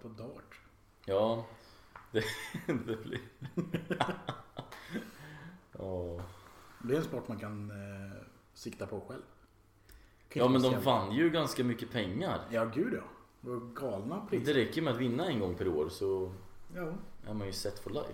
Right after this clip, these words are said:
Speaker 1: Det enda man behöver göra är att kunna sikta på den här jävla skiten. Och där
Speaker 2: Men
Speaker 1: kan
Speaker 2: hur
Speaker 1: man
Speaker 2: svårt kan det vara?
Speaker 1: Jag vet inte.
Speaker 2: Alltså, hur svårt kan det vara att kasta en liten pil?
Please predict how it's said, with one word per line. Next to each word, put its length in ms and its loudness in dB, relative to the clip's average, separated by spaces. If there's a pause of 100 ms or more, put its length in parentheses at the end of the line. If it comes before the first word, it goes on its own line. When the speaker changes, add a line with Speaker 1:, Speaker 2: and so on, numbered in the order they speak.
Speaker 1:
Det 60 0
enda 140 2
man 140 0
behöver 220 4
göra 200 8
är 60 2
att 100 -4
kunna 180 -4
sikta 360 -10
på 100 -8
den 120 -6
här 60 -6
jävla 180 -10
skiten. 360 -12
Och 60 -8
där 60 -6
Speaker 2:
Men 40 -8
Speaker 1:
kan 100 -2
Speaker 2:
hur 60 0
Speaker 1:
man 60 -2
Speaker 2:
svårt 260 -4
kan 120 -4
det 60 -6
vara? 160 -4 (1800)
Speaker 1:
Jag 120 -6
vet 100 -4
inte. 120 -4 (240)
Speaker 2:
Alltså, 160 -4
hur 140 4
svårt 300 4
kan 100 2
det 60 2
vara 120 6
att 60 -4
kasta 280 0
en 80 -2
liten 200 -4
pil? 420 -4